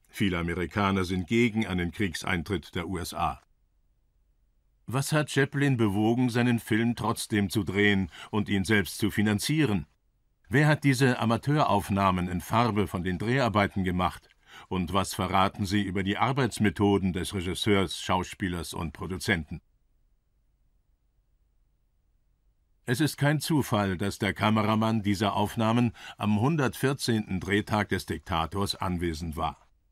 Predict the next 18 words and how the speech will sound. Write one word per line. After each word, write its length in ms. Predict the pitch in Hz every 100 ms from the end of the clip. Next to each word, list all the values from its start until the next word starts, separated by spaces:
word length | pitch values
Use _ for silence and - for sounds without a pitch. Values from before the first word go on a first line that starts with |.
| _ _ _ _ _ _ _ _ _ _ _ -
Wir 140 | 98
schreiben 360 | 104 104 113 107
den 140 | 104
achtzehnten 460 | 107 - 117 104 104
Januar 400 | 98 101 104 95
neunzehnhundertvierzig. 1120 | 92 - 95 95 104 - 76 - - - - _ _ - - -
Eine 200 | 107 117
so 240 | 127 135
große 460 | 92 110 143 120 98
Zahl 320 | 113 110 113
von 280 | 107 92 87
Komparsen 800 | 95 85 - 101 101 98 110 101
wird 120 | 98
im 100 | 90
Studio 580 | - 104 98 98 104 113
nur 160 | 117
selten 380 | 110 127 123 107
gebraucht. 580 | 92 82 82 64 -